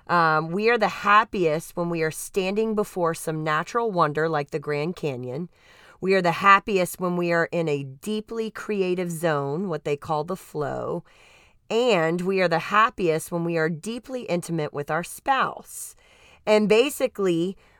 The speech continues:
what the result of that research was that all of the, the thing that all of those had in common was the fact in each of these instances of complete happiness,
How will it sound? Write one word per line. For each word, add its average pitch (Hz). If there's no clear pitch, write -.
what 190
the 185
result 175
of 175
that 147
research 175
was 160
that 160
all 202
of 214
the, 190
the 170
thing 262
that 190
all 185
of 180
those 170
had 170
in 147
common 180
was 175
the 170
fact 170
in 165
each 226
of 208
these 170
instances 165
of 156
complete 254
happiness, 135